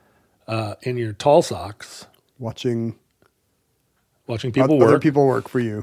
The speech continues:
Speaker 1: While you, while you're s-, kinda sweltering.
Speaker 2: Hmm.
Speaker 1: And he devised a,
Speaker 2: He
Speaker 1: well,
Speaker 2: came, he came up with a julep.
Speaker 1: this was a bi-, this was a business scheme where he was gonna start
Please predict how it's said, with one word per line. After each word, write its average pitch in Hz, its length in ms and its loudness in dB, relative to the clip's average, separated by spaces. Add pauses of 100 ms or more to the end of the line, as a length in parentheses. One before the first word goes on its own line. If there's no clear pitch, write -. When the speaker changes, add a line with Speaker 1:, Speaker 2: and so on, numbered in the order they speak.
Speaker 1:
While 147 340 4
you, 139 300 -4
while 139 340 2
you're 143 140 2
s-, - 180 -4
kinda 135 260 -8
sweltering. - 760 -2 (180)
Speaker 2:
Hmm. 95 240 -12 (460)
Speaker 1:
And 143 300 -2
he 185 520 -2 (320)
devised 123 640 -2 (100)
a, 101 440 -14 (800)
Speaker 2:
He - 140 -16
Speaker 1:
well, 127 80 0
Speaker 2:
came, 139 180 0
he - 140 -12
came 165 160 0
up 151 120 -2
with 156 120 0
a 156 60 0
julep. 135 420 -4
Speaker 1:
this 151 240 2
was 175 140 4
a 151 80 6
bi-, 120 300 0
this 160 220 2
was 147 140 2
a 139 40 6
business 185 440 4
scheme 104 520 -12 (520)
where 127 640 4
he 151 180 0
was 156 200 4
gonna 139 180 0
start 127 480 -2